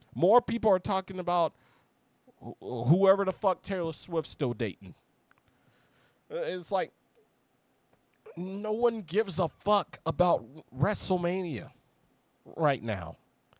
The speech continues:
Probably even less so now that it's not gonna be Rock versus Reigns.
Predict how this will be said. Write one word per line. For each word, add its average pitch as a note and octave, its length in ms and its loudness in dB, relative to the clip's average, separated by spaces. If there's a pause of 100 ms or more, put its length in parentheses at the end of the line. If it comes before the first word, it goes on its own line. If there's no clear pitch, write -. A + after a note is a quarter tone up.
(800)
Probably C4 400 0
even F3 340 -4
less F3+ 200 2
so - 440 -6
now D3+ 220 -2
that D#3 100 -4 (2500)
it's D#3+ 220 -4
not F3+ 200 0
gonna E3+ 140 -8
be E3 160 -10
Rock D3+ 280 0
versus D3 360 -2
Reigns. A3+ 580 -2